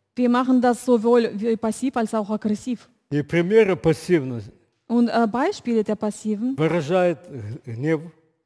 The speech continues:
Speaker 1: drücken den Zorn aus
Speaker 2: человека.
Speaker 1: des Menschen.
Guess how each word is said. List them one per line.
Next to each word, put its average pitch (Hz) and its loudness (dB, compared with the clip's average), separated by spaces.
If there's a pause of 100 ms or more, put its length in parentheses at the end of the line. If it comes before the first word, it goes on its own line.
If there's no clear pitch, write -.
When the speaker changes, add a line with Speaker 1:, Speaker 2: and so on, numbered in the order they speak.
(640)
Speaker 1:
drücken 247 2
den 226 4
Zorn 254 -2
aus 269 -4 (840)
Speaker 2:
человека. 139 -4 (340)
Speaker 1:
des 208 -6
Menschen. 208 -2